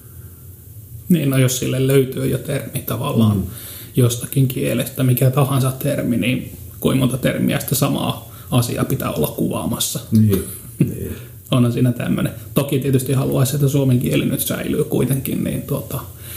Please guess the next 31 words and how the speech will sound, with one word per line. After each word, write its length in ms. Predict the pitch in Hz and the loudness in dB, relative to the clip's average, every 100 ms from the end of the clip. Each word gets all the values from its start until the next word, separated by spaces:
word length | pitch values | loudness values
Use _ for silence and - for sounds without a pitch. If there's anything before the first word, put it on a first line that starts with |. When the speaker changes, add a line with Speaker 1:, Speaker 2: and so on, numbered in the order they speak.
| - - - - - | -12 -12 -12 -6 -2
Speaker 1:
on 80 | 120 | 2
kuitenkin 400 | 120 117 - 123 | 2 2 2 2
erityispiirteinen 920 | 135 131 131 - 139 113 127 143 147 | 0 0 0 0 0 0 2 4 4
kieli, 300 | - - - | 2 -2 -2
mitä 220 | - - | -4 -4
me 140 | 143 | -4
käytetään. 680 | - - - - - - - - - - - - - - - - - - - - | -4 -4 -6 -8 -10 -12 -12 -12 -16 -16 -18 -18 -20 -20 -20 -18 -14 -12 -12 -4
Tolleen, 320 | 165 139 143 | -2 0 2
Speaker 2:
Mm. 40 | |
Speaker 1:
niin 100 | 143 | 2
kun 160 | 143 147 | 4 4
jos 160 | 139 160 | 2 0
ajattelee 300 | 147 147 135 | 0 0 0
tuota 200 | 123 139 | 0 0
filosofiaa, 640 | 165 151 127 131 - - | 0 2 0 0 -4 -2
niin 220 | 151 139 - - - - - - | 0 2 0 -4 -6 -8 -10 -6
se 160 | - | 0
on 100 | 139 | 2
toisaalta 340 | 135 135 160 160 | 4 2 4 4
myöskin 340 | 160 151 160 | 4 4 0
hirveän, 560 | - 165 151 151 147 - - - | 2 2 2 0 0 0 -8 -2
jos 140 | 143 - | 0 2
sen 100 | 143 | 2
tota 240 | 175 170 | 2 0
kautta 360 | 131 131 - - | 0 -4 -4 -4
ymmärtää, 540 | 151 147 131 131 143 | -2 0 0 -2 0
niin 100 | 139 | 4
myös 260 | 139 139 156 | 4 4 2
hyvin 280 | 160 160 | 2 4
luovaa 460 | 170 180 - - - | 4 2 0 -4 -6
toimintaa. 1000 | - - - - - - - - - - | -6 -6 -6 -6 -6 -6 -10 -10 -12 -14